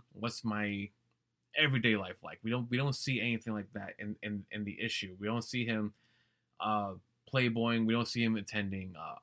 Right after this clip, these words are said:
operas, movie theaters. It's, it's, it's literally, "I'm at work, and then I put on the cape." There's,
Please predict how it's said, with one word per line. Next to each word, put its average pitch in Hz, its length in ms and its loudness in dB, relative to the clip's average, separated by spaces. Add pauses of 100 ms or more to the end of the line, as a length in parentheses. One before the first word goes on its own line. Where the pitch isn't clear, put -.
(100)
operas, 104 800 0
movie 107 280 0
theaters. 104 500 -4 (500)
It's, 120 320 -4
it's, 123 220 -4
it's 127 320 2
literally, 143 520 2 (200)
"I'm 101 260 -4
at 98 180 -4
work, 143 300 0 (880)
and 104 160 0
then 107 160 2
I 98 80 -2
put - 240 -2
on 104 160 2
the 98 80 -2
cape." - 240 -16 (460)
There's, 110 180 0